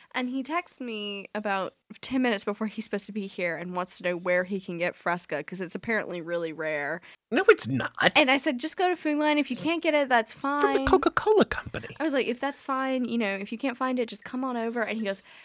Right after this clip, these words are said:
Speaker 1: "Kate, I'm sorry, I didn't anticipate how long this was gonna take me. Also, the Fresca I got is col-, is, is warm." And I was like, "It,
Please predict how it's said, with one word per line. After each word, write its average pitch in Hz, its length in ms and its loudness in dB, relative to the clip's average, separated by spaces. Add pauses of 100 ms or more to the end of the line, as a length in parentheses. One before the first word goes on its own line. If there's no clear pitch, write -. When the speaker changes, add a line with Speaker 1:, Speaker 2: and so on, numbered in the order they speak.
(100)
Speaker 1:
"Kate, 220 320 -4
I'm 233 140 2
sorry, 214 300 2
I 196 40 2
didn't 190 200 -4
anticipate 196 600 -2
how 185 220 -2
long 175 260 -2
this 175 160 -12
was 180 80 -10
gonna 170 220 -8
take 185 320 -6
me. 165 280 -6 (540)
Also, 214 540 4 (180)
the 226 100 -4
Fresca 214 380 2
I 185 100 2
got 175 220 0
is 170 120 -6
col-, - 320 -12
is, 190 260 -6
is 196 180 -4
warm." 165 480 -4
And 214 80 -2
I 196 60 0
was 202 100 -6
like, 180 160 -8 (240)
"It, 214 100 -8